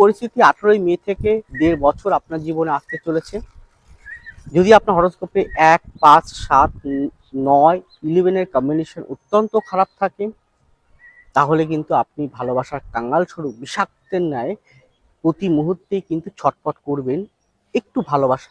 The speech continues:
পেতে। কিন্তু ভালোবাসা হয়তো পাবেন যদি আপনার ভাগ্যে, আপনার হরোস্কোপে এক্সট্রা অ্যাফেয়ার লেখা থাকে, তাই তো হয়তো আপনি অবৈধ সম্পর্ক যুক্ত হয়ে যাবেন,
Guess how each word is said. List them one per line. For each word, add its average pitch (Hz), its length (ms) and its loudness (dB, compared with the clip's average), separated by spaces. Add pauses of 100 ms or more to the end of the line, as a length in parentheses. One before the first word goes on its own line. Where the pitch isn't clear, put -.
(120)
পেতে। 143 280 -12 (500)
কিন্তু 131 300 -6 (640)
ভালোবাসা 233 400 4
হয়তো 262 220 4
পাবেন 160 400 4 (260)
যদি 185 140 -2
আপনার 190 320 0
ভাগ্যে, 151 400 -4
আপনার - 260 -10
হরোস্কোপে 135 560 -8 (460)
এক্সট্রা 175 340 -2
অ্যাফেয়ার 185 380 0
লেখা 135 280 -8
থাকে, - 320 -18 (360)
তাই 185 140 0
তো 220 60 2
হয়তো 180 300 2
আপনি 214 280 2 (140)
অবৈধ 175 380 0
সম্পর্ক 160 480 -8 (160)
যুক্ত 226 220 -10
হয়ে 190 220 0
যাবেন, 131 280 -2